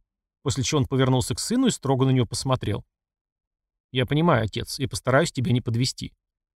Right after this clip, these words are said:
«Хорошо, потому что нам предстоят очень большие и сложные дела. Не знаю, доживу я или нет, но Россию ждёт новая война. Куда как страшнее той, что только что отгремела. И к ней нужно готовиться. Нам всем нужно готовиться».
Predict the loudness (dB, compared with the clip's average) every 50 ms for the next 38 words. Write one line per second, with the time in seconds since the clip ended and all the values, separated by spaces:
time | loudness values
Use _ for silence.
0 | _ _ _ _ _ _ _ _ -2 2 2 4 4 2 -4 -8 -12 _ _ _
1 | -10 0 2 2 2 2 2 2 2 2 2 2 -2 -6 -6 -2 0 2 2 2
2 | 2 2 0 -2 0 0 2 4 4 4 4 2 0 0 0 -2 -2 -2 0 0
3 | 2 2 4 2 2 2 2 0 -2 -2 -6 _ _ _ _ _ -4 0 2 2
4 | 4 4 6 6 6 6 4 4 4 2 4 4 4 4 6 6 6 6 6 4
5 | 4 4 2 2 0 2 4 4 4 4 2 0 -2 -2 -2 0 0 0 0 0
6 | 2 4 4 6 6 6 6 4 4 4 2 0 0 -4 _ _ _ _ _ _
7 | _ -4 0 2 4 4 4 2 0 0 -2 0 0 0 2 2 2 2 2 2
8 | 2 0 2 2 0 -2 -4 -2 -2 -2 -2 -4 -2 0 0 2 2 4 4 4
9 | 4 4 2 0 -2 -8 _ _ _ _ _ _ -4 -4 2 4 4 6 6 4
10 | 4 4 4 4 2 2 2 2 0 0 0 -4 -8 -10 -12 _ _ _ _ _
11 | _ 0 2 2 4 2 2 0 0 2 4 4 4 4 4 2 2 2 0 -6
12 | -6 -6 -10 -12 -12